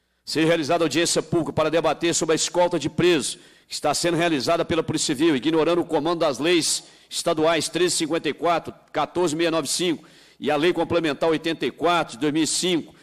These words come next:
que reconhecem já há mais de uma década que essa atribuição pertence aos agentes penitenciários, odiernamente, e à Polícia Militar em caráter extraordinário e excepcional.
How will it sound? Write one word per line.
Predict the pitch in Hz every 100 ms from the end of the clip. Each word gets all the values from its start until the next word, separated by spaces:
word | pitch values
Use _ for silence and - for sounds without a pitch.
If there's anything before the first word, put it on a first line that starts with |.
| - _ _
que | - 147
reconhecem | 165 170 165 160 190 175 147 104
já | 98 160 170
há |
mais | 143 185 180
de | 165
uma | 170
década | 117 170 170 -
que |
essa | 160 160
atribuição | - 151 156 - 165
pertence | 160 131 165 156
aos | 151
agentes | 147 123 156 156
penitenciários, | 143 156 151 - 165 165 123 - - - _ -
odiernamente, | 170 190 139 170 175 165 151 175 139 - 123
e | 127
à |
Polícia | 147 143 156 175
Militar | 151 135 156
em | 160
caráter | 151 156 160
extraordinário | 160 123 135 156 160 160
e | 160
excepcional. | 147 165 - 170 151 165 113 -